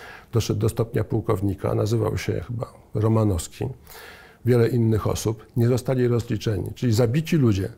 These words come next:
z Polskiego Państwa Podziemnego, przejęte archiwum. A co było celem delegatury? Między innymi zbieranie informacji. To była instytucja polskiego państwa. Zbierano informacje o zbrodniach niemieckich popełnianych na Polakach, co było oczywiste,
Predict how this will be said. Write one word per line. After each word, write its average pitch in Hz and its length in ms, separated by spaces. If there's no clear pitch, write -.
z - 80
Polskiego 131 440
Państwa 120 320
Podziemnego, 101 760
przejęte 143 460
archiwum. 113 520
A 110 80
co 170 140
było 175 220
celem 104 320
delegatury? 101 640
Między 135 340
innymi 139 180
zbieranie 131 460
informacji. 147 720
To 135 100
była 120 140
instytucja 123 500
polskiego 135 440
państwa. - 600
Zbierano 127 380
informacje 135 600
o - 20
zbrodniach 117 460
niemieckich - 640
popełnianych 117 580
na - 80
Polakach, 120 600
co 127 100
było 117 200
oczywiste, 113 640